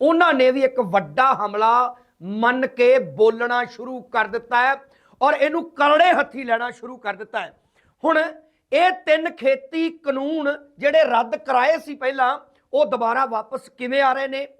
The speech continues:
ਉਹ ਕਿਹੜੇ ਨਾਂ ਹੇਠ ਵਾਪਸ ਆ ਰਹੇ ਨੇ, ਉਹਨਾਂ 'ਚ ਹੁਣ ਕੀ ਹੈਗਾ, ਇਹ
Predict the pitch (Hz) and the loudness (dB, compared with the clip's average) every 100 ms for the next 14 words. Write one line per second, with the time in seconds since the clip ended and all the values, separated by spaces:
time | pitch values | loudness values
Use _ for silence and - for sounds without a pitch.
0 | _ _ _ _ 311 330 294 285 320 285 | _ _ _ _ -2 -2 0 4 4 2
1 | 240 269 294 285 269 - 285 285 262 269 | -4 -2 -4 -6 -8 -8 -8 -4 -4 -4
2 | 269 277 277 _ _ - 302 330 339 320 | -10 -14 -16 _ _ -6 -2 -2 -4 -2
3 | 262 277 - 311 339 262 269 269 285 - | -4 -6 -6 -2 0 0 2 0 0 -8
4 | _ _ _ _ _ 311 | _ _ _ _ _ 0